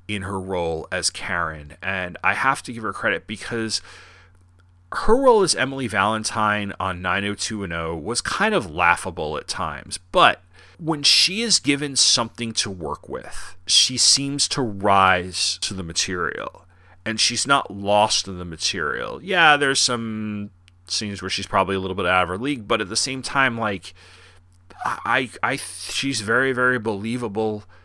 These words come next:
as Karen, and she's very, very believable as somebody who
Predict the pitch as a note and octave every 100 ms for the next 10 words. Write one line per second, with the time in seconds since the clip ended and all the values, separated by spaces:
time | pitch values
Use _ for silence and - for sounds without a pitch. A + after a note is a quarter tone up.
0 | _ _ - G#2 G#2+ A2 - - A2+ A#2+
1 | F2+ D#2 C2 F2+ - F#2+ F2 G2+ A2 A2
2 | G#2 G#2 F#2+ F2 F#2+ G#2 G#2 F2+ F2+ F2+
3 | - G#2+ G#2 G2 G#2 G2 F#2+ F#2 F2 E2+